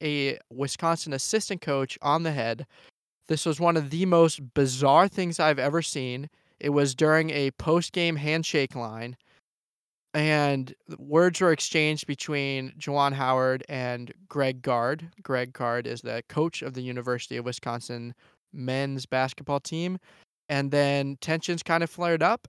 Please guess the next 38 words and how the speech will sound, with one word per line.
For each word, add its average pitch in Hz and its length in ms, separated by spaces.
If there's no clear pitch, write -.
and 156 300
Juwan 151 320
Howard, 143 400
who 151 180
is 139 260
seven 180 380
feet - 260
tall, 131 400
said 170 280
he 165 120
felt 151 320
threatened 156 640
and 139 100
acted 147 380
in 131 80
self-defense 160 800
when 143 160
he 139 240
jumped 156 420
across 143 420
a 131 60
crowd 131 300
of - 80
people 131 360
and 120 220
smacked 135 460
another 131 320
man 123 260
on 127 220
the 127 40
head. 131 280
One 170 180
of 190 80
the 180 120
most 147 460
bizarre 139 480
things 139 340
I 120 460